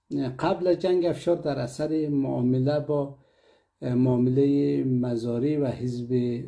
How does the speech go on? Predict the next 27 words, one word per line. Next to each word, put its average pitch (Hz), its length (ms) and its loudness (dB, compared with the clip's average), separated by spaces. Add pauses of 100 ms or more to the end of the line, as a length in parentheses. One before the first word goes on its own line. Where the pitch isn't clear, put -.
(200)
وحدت، 120 600 -4 (140)
اه، 135 320 -6
که 135 180 -6
او 131 200 2
زمان 123 400 0
نماینده‌اش 120 720 0
در 131 180 -2
این 127 120 0
معامله 123 500 -2 (460)
آقای 127 260 2
خلیلی 117 580 4
بود، 175 340 -2 (640)
اه، 123 580 -4 (840)
قبل 165 280 0
از 156 100 2
جنگ 156 280 -2
افشار 151 520 -4 (540)
معامله‌ای 123 600 4
که - 60 -12
با 131 140 -8
حزب 123 240 -4
اسلامی 143 600 2
صورت 160 500 -2
می‌گیرد 151 560 -2
در 123 180 -4
میدان 113 440 -2
شهر، 170 360 -2